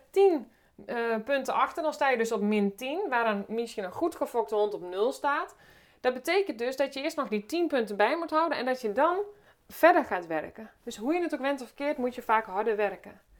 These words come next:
Dus hij moet het maar gewoon leren. Als we dat in het totaalplaatje gaan plaatsen, vind ik dat soms een heel lastig iets om te beantwoorden. Omdat ik, en ik merk gewoon, ik bedoel, daar heb ik ook een hele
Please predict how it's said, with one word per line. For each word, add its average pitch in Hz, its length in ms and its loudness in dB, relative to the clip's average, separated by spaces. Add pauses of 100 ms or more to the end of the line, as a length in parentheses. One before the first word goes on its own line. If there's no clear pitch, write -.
(600)
Dus 294 360 0
hij 262 260 2
moet 302 340 6
het 294 200 0
maar 254 280 4
gewoon 226 440 0
leren. 262 500 0 (560)
Als 277 260 2
we 269 60 -8
dat 262 120 0
in 247 120 -2
het 240 160 -4
totaalplaatje 240 920 -2
gaan 196 220 -10
plaatsen, 220 480 -4
vind 330 260 -4
ik 269 140 -2
dat 240 200 -2
soms 349 720 -2
een 220 120 -8
heel 285 420 0
lastig 262 400 0
iets 294 160 -8
om 233 100 -4
te 220 120 -4
beantwoorden. 202 880 -6 (400)
Omdat 311 340 2
ik, - 280 -8
en 254 120 -4
ik 254 120 0
merk 311 260 0
gewoon, 254 540 -4
ik 240 120 -8
bedoel, 254 200 0
daar 240 140 2
heb 254 140 -2
ik 226 140 -8
ook 349 280 2
een 240 100 -2
hele 233 560 0